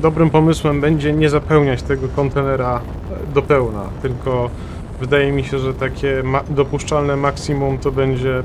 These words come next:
połówka kontenera. Nie ma sensu więcej, bo, e, bo za dużo paliwa będziemy marnować na przeloty. Włączamy hamowanie i zobaczmy, jak szybko uda się zejść z prędkości.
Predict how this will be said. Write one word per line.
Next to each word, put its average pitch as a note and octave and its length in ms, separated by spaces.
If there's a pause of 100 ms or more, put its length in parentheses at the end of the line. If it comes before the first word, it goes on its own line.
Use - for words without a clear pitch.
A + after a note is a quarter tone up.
połówka C3+ 520
kontenera. A#2 480
Nie A#2 100
ma A2+ 120
sensu B2 360
więcej, B2+ 360
bo, B2 220
e, A#2+ 40 (1300)
bo C3+ 180
za C3 120
dużo C3+ 280
paliwa B2+ 380
będziemy A2+ 320
marnować A#2 560
na A#2 340
przeloty. B2 380 (300)
Włączamy C3+ 460
hamowanie C3 840 (140)
i - 20
zobaczmy, B2+ 520
jak B2+ 180
szybko - 340
uda C3+ 180
się C3+ 180
zejść B2+ 360
z - 80
prędkości. C3 680